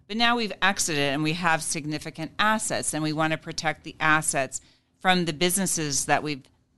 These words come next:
exited. So one of the things that you and I joke about is we should come up with different ways. We do this with estate plan because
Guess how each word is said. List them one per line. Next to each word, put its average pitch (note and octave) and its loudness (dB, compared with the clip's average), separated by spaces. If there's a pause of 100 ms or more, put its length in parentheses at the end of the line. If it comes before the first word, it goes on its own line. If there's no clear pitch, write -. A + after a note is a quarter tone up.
(120)
exited. C#3 -2 (260)
So - -8
one A#3+ 2
of A3 2
the G#3+ 2
things F#3+ 0
that E3+ 0
you F#3+ 2
and F#3+ 2
I D#3+ 2
joke D#3 -2
about D3 4
is D3 -2 (360)
we F3+ -2
should G3 4
come F3+ 0
up D#3+ 4
with E3 -2
different E3 0
ways. C#3+ 2
We D#3+ -2
do F3 4
this F3 2
with D#3+ -4
estate D#3+ 0
plan F3+ 2
because D3 -2